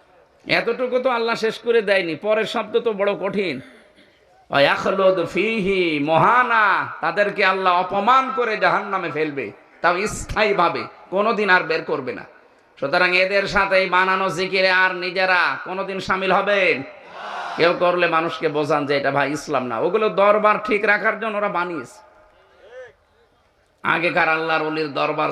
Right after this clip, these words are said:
যেগুলো আমরা জানি, সেখানে মানুষ গেলে কোরআন শরীফ তুলে দিত, যে এই কোরআন পড়েন, হাদিস পড়েন, আপনারা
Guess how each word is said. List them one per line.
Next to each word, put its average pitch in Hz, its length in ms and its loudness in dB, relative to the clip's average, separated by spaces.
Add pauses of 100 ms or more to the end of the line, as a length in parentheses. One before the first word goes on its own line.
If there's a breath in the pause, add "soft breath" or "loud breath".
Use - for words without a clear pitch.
যেগুলো 160 340 -2
আমরা 156 160 0 (100)
জানি, 143 240 0 (140)
সেখানে 165 280 0 (120)
মানুষ 156 180 2 (120)
গেলে 160 180 2 (100)
কোরআন 160 280 2
শরীফ 160 260 -4
তুলে 143 220 -6
দিত, 110 140 -14 (500 loud breath)
যে - 140 2
এই 202 120 0
কোরআন 185 320 0
পড়েন, 180 240 4 (100)
হাদিস 165 240 -2 (100)
পড়েন, 208 240 -2 (600 loud breath)
আপনারা 185 320 2